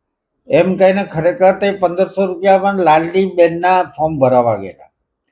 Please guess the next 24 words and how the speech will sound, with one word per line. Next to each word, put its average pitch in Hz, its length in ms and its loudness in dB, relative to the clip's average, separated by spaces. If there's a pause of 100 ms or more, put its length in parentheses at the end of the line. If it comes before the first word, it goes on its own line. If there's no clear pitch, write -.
(580)
પણ 165 160 2
એ 165 120 4
લોકો 180 300 0
ત્યાં 190 320 2
બનાયા 185 680 2
પોતે 156 380 -4
કોંગ્રેસના 156 680 -6
પ્રાથમિક 139 540 -4
સભ્ય. 107 320 -10 (2250)
બહેનોને 175 460 4
એ 202 80 6
બધું 185 300 0
વિચારાને 196 460 0
કંઈ 196 180 -6
ખબર 175 360 0
નહીં 196 240 -2
હતી 170 180 -4
એટલે 175 220 0
એ 175 40 2
લોકો 165 280 -4
ભોળા 147 320 2
ભાવે 147 320 0 (320)
મેમ્બર 147 300 -4
બન્યા. 156 420 -4